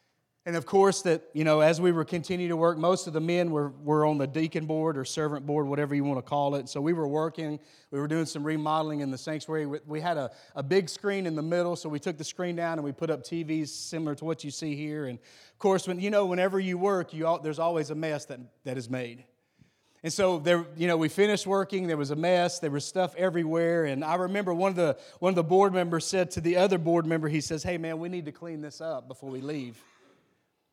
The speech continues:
And I'll never forget, these are the words that he said because I remember it just like yesterday. He says these words,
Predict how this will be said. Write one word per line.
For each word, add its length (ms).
And 140
I'll 160
never 300
forget, 420
these 220
are 20
the 100
words 300
that 80
he 80
said 300
because 240
I 80
remember 480
it 60
just 200
like 180
yesterday. 380
He 100
says 300
these 180
words, 480